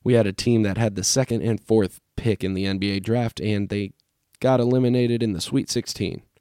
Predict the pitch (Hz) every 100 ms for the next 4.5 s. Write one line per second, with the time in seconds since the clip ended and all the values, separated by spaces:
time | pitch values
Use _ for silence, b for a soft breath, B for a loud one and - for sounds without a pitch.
0 | _ _ - 101 113 98 92 73 - _
1 | _ _ - 143 123 117 113 113 110 110
2 | 104 131 - 92 - 107 101 - 104 113
3 | 131 b b b b b b b b 120
4 | 123 127 123 120